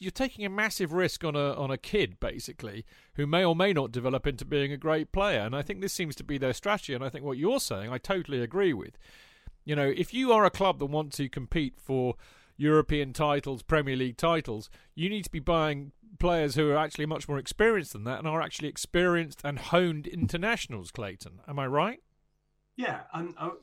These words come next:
Speaker 2: the, the problem with what we've done so far is the fact that if you buy a Mudryk, and I think I've said this before on the Fancast, so I apologise if I'm repeating myself.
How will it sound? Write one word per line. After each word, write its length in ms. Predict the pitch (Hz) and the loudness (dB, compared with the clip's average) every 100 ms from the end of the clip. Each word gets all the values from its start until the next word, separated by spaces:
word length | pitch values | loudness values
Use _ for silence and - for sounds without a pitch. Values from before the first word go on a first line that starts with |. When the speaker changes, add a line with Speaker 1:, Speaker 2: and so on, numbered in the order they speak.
| 196 180 - | -18 -20 -18
Speaker 2:
the, 260 | 160 175 160 | -14 -12 -8
the 120 | 170 | -6
problem 500 | 151 - 208 180 165 | -6 -2 -2 0 0
with 180 | 156 135 | 0 0
what 200 | 156 147 | -4 -2
we've 220 | 139 135 | -2 -2
done 420 | 135 165 - - - _ _ _ _ _ _ | -2 -4 -4 -12 -16 _ _ _ _ _ _
so 280 | - 131 117 | -8 -6 -6
far 520 | - 139 - 87 135 _ _ _ _ _ | -4 -4 -4 -8 -18 _ _ _ _ _
is 180 | 147 135 | -6 -4
the 100 | 151 | -6
fact 460 | - 139 139 - | -2 -4 -4 -10
that 440 | - 131 123 - - _ _ _ _ _ _ _ | -2 -2 -2 -6 -20 _ _ _ _ _ _ _
if 200 | 185 - | -8 -8
you 100 | 202 | -10
buy 280 | 190 180 170 | -10 -6 -2
a 60 | 156 | 0
Mudryk, 600 | 151 156 135 98 135 - _ _ _ _ _ _ _ - | 0 0 -2 -8 -10 -12 _ _ _ _ _ _ _ -8
and 100 | 131 | -6
I 40 | |
think 260 | 127 175 165 | -4 -4 -4
I've 140 | 135 | -6
said 180 | - 147 | -6 -8
this 140 | 131 117 | -8 -8
before 340 | 135 - 127 | -10 -6 -6
on 80 | 110 | -6
the 60 | 104 | -8
Fancast, 440 | 113 107 120 113 | -8 -8 -8 -8
so 60 | - | -10
I 40 | |
apologise 600 | 110 - 139 120 113 110 - | -10 -8 -6 -6 -8 -10 -12
if 140 | - | -12
I'm 140 | 113 | -10
repeating 500 | 113 110 131 120 110 | -10 -6 -6 -6 -10
myself. 440 | 101 98 - 95 | -14 -14 -16 -16